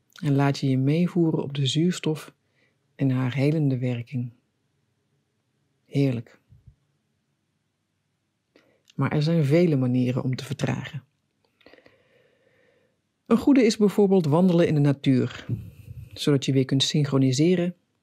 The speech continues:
met het natuurlijke ritme. Alles wat jij met gefocuste aandacht doet, zal je dieper in contact brengen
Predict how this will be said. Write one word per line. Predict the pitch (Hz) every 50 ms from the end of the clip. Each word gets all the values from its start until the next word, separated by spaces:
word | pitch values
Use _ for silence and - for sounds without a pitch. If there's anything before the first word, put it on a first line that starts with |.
| _ _ _
met | - 143 -
het | - 131
natuurlijke | 135 127 127 - 156 156 147 147 - 135
ritme. | 131 - 127 - 135 123 123 120 - _ - - _ _ _ _ _ _ _ _ _ _ _ _ _ _ _ _ _ _ _ _ _ _ _ _ _ _ _ _ _ _ _ _ _ _ _ _ _ _ _ _ _ _ _ _ _ _ _ _ _
Alles | - - 202 226 240 247 - -
wat | 185 160 156
jij | 165 156 151
met | 147 143 -
gefocuste | - - 139 - - 190 208 208 - 185 - - -
aandacht | 156 147 143 135 131 127 -
doet, | 202 226 240 - - _ - - - - _ _ _ _ _ _ _ _ _ _ _ _ _ _ _ _ _
zal | - - 160 147
je | 139 135
dieper | 127 147 185 185 - 180
in | 170 170 156
contact | - 165 147 135 180 180 -
brengen | - 156 156 156 151 147 151 147